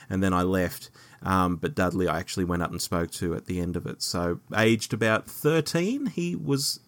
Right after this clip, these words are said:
either my first or second person I saw from the show. And that's very exciting.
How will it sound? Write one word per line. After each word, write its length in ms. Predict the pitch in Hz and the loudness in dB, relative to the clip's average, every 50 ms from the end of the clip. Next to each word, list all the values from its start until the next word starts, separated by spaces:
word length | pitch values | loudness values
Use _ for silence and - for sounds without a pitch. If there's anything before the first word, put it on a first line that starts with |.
| _ _ - _ - | _ _ -8 _ 2
either 220 | 127 131 139 123 | 2 4 4 4
my 120 | 120 113 | 4 2
first 320 | 107 - - 123 120 - - | 2 2 2 0 0 0 0
or 40 | 104 | -2
second 340 | - - 104 - 110 104 | -2 -2 -4 -2 -4 -4
person 380 | - - 113 107 - - 107 95 | -2 -2 -2 -2 -2 -2 -4 -4
I 40 | 90 | -4
saw 220 | - - 107 117 | -2 -2 -2 -4
from 200 | - - - 131 | -4 -6 -8 -8
the 60 | 131 | -6
show. 360 | 131 - - - 240 226 - - - - - - - | -6 -6 -6 -6 -6 -4 -6 -6 -8 -12 -16 -10 -2
And 80 | 165 180 | 0 0
that's 140 | 196 196 - | 0 0 0
very 300 | - 196 190 196 202 196 | -2 2 4 6 6 6
exciting. 560 | - - - 240 220 214 - 95 78 80 | 6 4 4 4 2 2 0 0 -2 -4